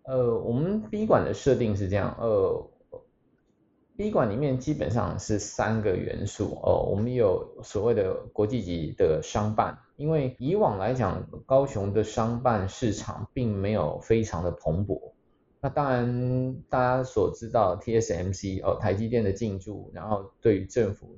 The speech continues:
对于高科技产业，还有整个城市转型都尽了十分的努力。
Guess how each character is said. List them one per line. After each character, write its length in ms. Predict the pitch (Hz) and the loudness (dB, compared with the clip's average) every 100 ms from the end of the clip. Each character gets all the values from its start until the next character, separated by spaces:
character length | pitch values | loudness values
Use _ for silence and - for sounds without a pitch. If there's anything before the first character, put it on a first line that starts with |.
| - | 0
对 140 | 113 | 2
于 180 | 95 101 - _ _ | 2 -4 -16 _ _
高 140 | 113 110 | -2 0
科 140 | 120 | 0
技 180 | 120 113 | 0 -6
产 340 | - - 110 | -6 -8 -4
业， 260 | 110 107 - _ _ - | -4 -4 -6 _ _ 2
还 100 | 101 | 2
有 260 | 98 - - _ _ - - | 2 -2 -18 _ _ -14 -4
整 160 | 98 | -2
个 80 | 101 | -2
城 180 | 107 110 | -2 -2
市 100 | 127 | -2
转 240 | - - - | -4 -8 -8
型 280 | - 87 | -6 -6
都 400 | 107 110 113 113 | -2 2 4 2
尽 220 | 110 135 101 | 0 -2 -2
了 100 | 80 | -2
十 220 | - 98 | -4 -6
分 280 | 110 107 104 | -2 -2 2
的 220 | 92 80 | 2 2
努 300 | 73 - 82 | -4 -10 -8
力。 220 | 110 | -8